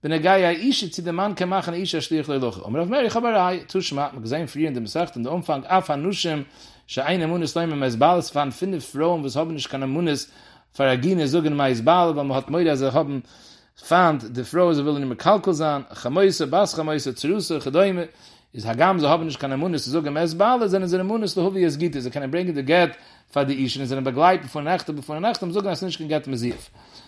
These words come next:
וואו סם, הלכי? וואס דא שטייט, אמונות, לא ווי עס גייט, זיינען שליחים, לא הלכה. זעט מען קלאר, אז א פרוי קען זיין, א שליח, לא הלכה, ביי גט, האט מען א קלארע ראיה. אמר רב אשי, מסייפא נמי שמע מינא.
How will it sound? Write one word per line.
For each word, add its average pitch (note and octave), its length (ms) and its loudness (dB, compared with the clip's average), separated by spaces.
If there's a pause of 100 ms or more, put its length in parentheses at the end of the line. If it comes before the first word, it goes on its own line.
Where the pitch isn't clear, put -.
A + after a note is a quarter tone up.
(200)
וואו A2 260 2
סם, C#3+ 300 0
הלכי? C#3+ 500 0 (460)
וואס A2 120 -8
דא B2 60 -6
שטייט, F3 440 2
אמונות, E3 380 0
לא D3+ 60 2
ווי G3+ 340 2
עס A2+ 100 -2
גייט, G#2+ 200 -6
זיינען B2 220 -4
שליחים, F3 420 -4
לא E3+ 80 2
הלכה. G#3+ 360 2 (680)
זעט D#3 320 -2
מען G3 100 -4
קלאר, C3 320 0
אז C#3 140 -2
א - 20 -4
פרוי B2+ 400 0
קען C#3+ 220 -4
זיין, A2+ 220 -2
א C#3 40 -2
שליח, B2+ 340 -4
לא C#3+ 60 -2
הלכה, B2+ 280 -4
ביי F#3 140 2
גט, C4+ 340 2
האט F3 160 -8
מען G3 80 -4
א - 20 -6
קלארע G#3 240 0
ראיה. G3+ 260 2 (100)
אמר A#2+ 160 -4
רב C#3 100 -4
אשי, A#3+ 320 -2
מסייפא G#3 400 -4
נמי G3+ 220 -4
שמע A3+ 240 0
מינא. F3+ 160 2